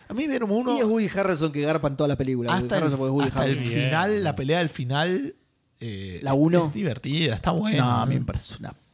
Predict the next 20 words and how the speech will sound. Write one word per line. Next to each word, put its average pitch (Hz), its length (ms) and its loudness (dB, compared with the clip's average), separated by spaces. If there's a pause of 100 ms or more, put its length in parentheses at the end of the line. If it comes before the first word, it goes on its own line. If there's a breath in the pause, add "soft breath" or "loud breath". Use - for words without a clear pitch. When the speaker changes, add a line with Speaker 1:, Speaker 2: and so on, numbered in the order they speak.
(160)
Speaker 2:
poronga. - 480 -12
Speaker 3:
Claro, 113 240 0
Woody 160 260 6
Harrelson 147 360 4
y 120 40 2
Tom 131 160 0
Hardy 151 300 0
decís, 117 200 -4
no 117 140 -2
puede 135 180 -2
salir 113 260 -4
mal, 123 200 -6
pero 90 160 -12
Speaker 2:
Sí, 92 60 -16
Speaker 3:
aparentemente 135 500 0
Speaker 2:
pero 120 240 0
Speaker 3:
sí. - 120 -4 (180)
Speaker 2:
sí, 123 60 2
boludo, 110 340 -6
sí. - 140 -14